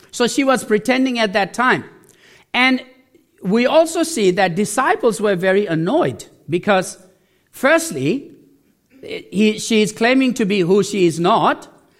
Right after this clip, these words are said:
Secondly, she has used the Jewish title, the Son of David. And now,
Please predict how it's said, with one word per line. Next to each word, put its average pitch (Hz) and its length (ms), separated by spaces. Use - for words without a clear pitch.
Secondly, 240 1040
she 220 220
has 190 180
used 247 300
the 202 100
Jewish 247 400
title, 196 420
the 175 120
Son 190 240
of 165 240
David. 147 580
And 233 260
now, 262 600